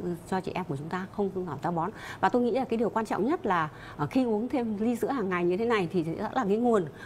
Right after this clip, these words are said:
cung cấp những dưỡng chất cần thiết nhất cho bà mẹ trong kỳ, kỳ mang thai. Và hy vọng rằng anh sẽ mua được cái sản phẩm này dùng cho, à, vợ mình trong suốt thời kỳ mang thai và thậm chí ngay cả sau khi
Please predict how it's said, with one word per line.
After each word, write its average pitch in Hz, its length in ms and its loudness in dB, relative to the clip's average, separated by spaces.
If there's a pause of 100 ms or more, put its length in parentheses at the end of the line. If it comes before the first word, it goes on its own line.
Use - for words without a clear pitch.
cung 240 140 2
cấp 247 180 2
những 220 100 2
dưỡng 233 200 0
chất 370 200 -2
cần 185 200 2
thiết 330 180 2
nhất 392 160 4 (100)
cho 214 160 -2
bà 170 200 -2
mẹ - 140 -8
trong 185 100 -4
kỳ, 160 160 -4
kỳ 165 140 -4
mang 175 220 0
thai. 214 220 0 (400)
Và 170 140 4
hy 196 160 2
vọng 202 220 0
rằng 170 140 -2
anh 202 160 2
sẽ 202 240 -2 (240)
mua 220 440 2
được 180 200 0
cái 196 80 2
sản 190 220 0
phẩm 156 180 0
này 165 200 0
dùng 170 260 2
cho, 190 280 -4 (340)
à, 160 200 0
vợ 185 200 2
mình 175 240 4 (120)
trong 190 300 -4
suốt 254 120 -4
thời 180 120 -6
kỳ 165 180 -2
mang 180 180 -2
thai 196 220 0
và 156 100 -2
thậm 160 180 -2
chí 180 280 -2
ngay 220 140 2
cả 170 140 -4
sau 165 200 -4
khi 190 140 -2